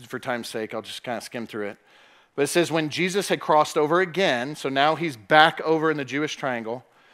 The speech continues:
"When Jesus had crossed over again the, in the boat to the other side, a large crowd gathered around him. So he stayed by the seashore. One of the synagogue officials," okay, so now you're in synagogue land.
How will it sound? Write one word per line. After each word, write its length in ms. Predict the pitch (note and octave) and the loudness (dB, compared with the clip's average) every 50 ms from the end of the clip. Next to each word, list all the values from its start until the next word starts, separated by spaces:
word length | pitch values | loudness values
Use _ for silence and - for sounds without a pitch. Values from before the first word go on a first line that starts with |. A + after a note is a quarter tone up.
| _ _ _ _ _ _ _ | _ _ _ _ _ _ _
"When 120 | - C3 C3 | -10 -10 -6
Jesus 260 | C3+ D#3+ D#3+ D3+ - | -4 -6 -4 -4 -4
had 100 | D#3 C3 | -4 -4
crossed 320 | - - D3+ D3 D3+ - | 2 2 4 4 4 2
over 180 | F3+ E3+ E3+ F3+ | 0 2 2 2
again 520 | F3 D#3+ C#3 C#3+ C#3+ C#3+ C#3 C#3+ C#3+ C#3+ - - - _ _ _ - | 0 0 0 0 0 0 0 -2 -6 -10 -12 -18 -20 _ _ _ -4
the, 200 | C#3 C#3+ - D3+ | -4 -2 -2 0
in 100 | D#3+ D#3+ | 0 0
the 60 | D#3 | 4
boat 220 | C#3+ D#3 D3 C#3+ - | 4 6 4 4 2
to 80 | D3+ | 0
the 100 | C3+ C#3 | 0 2
other 120 | C3+ C#3+ D3+ | 2 2 0
side, 300 | - - C#3 B2 A#2+ A2+ | 0 2 2 2 2 2
a 40 | A2+ | 0
large 320 | A2+ A#2+ B2+ D3 C3 - | 0 0 0 0 -2 -4
crowd 280 | - - C#3 C3 B2+ A#2+ | -2 0 2 2 2 0
gathered 320 | B2+ B2 B2 A#2+ B2+ B2 | 0 0 0 0 -2 -2
around 260 | A#2+ A#2 A2+ A2 G#2 - | -2 -2 -2 -2 -4 -8
him. 280 | A#2 G#2+ G#2 G2 G2+ _ _ - - _ _ | -12 -12 -12 -14 -18 _ _ -20 -20 _ _
So 220 | - - F#3 E3 | -4 0 2 2
he 100 | D#3 D#3+ | 2 0
stayed 380 | D3+ - - - D3+ C#3+ D3+ D3 | -4 -4 0 2 2 2 2 2
by 120 | C#3+ C#3 | 2 2
the 100 | C3 C#3+ | 2 0
seashore. 640 | - - F#3+ E3+ - - - A#2 F#2+ D#2 C#2+ - _ _ _ _ _ _ | -4 -6 -8 -8 -6 -6 -6 -8 -8 -10 -12 -18 _ _ _ _ _ _
One 240 | _ B2 C3+ D#3 E3+ | _ -2 0 2 2
of 80 | F3 D#3+ | 2 2
the 80 | D3+ | 0
synagogue 680 | - - - - - E3+ E3 F#3 E3 F#3 F3 F#3 F#3+ G3+ | 0 -2 -6 -2 -2 0 0 0 2 2 2 2 2 0
officials," 680 | G3 - - - C#3 - - C3 B2 C#3+ E3+ - - | -4 -4 -4 -4 -4 -4 -4 -6 -8 -8 -8 -10 -12
okay, 240 | A#2+ A#2+ - B2+ B2+ | -14 -10 -6 -6 -6
so 240 | C3+ - B2+ A#2+ A#2 G#2+ - | -6 -6 -8 -10 -10 -10 -12
now 280 | C#3 A#2+ A#2 B2 B2+ C3 | -8 -6 -4 -4 -4 -4
you're 200 | C3+ C3+ C3 C3 | -4 -6 -6 -6
in 200 | C3 B2+ B2 A#2+ | -6 -8 -10 -12
synagogue 500 | - - C#3+ C3+ A#2+ A2 G2+ F#2 F2+ F2+ | -10 -10 -8 -8 -6 -6 -6 -6 -6 -8
land. 360 | F#2 F2+ E2 F2 F#2+ G2+ | -10 -10 -10 -12 -16 -16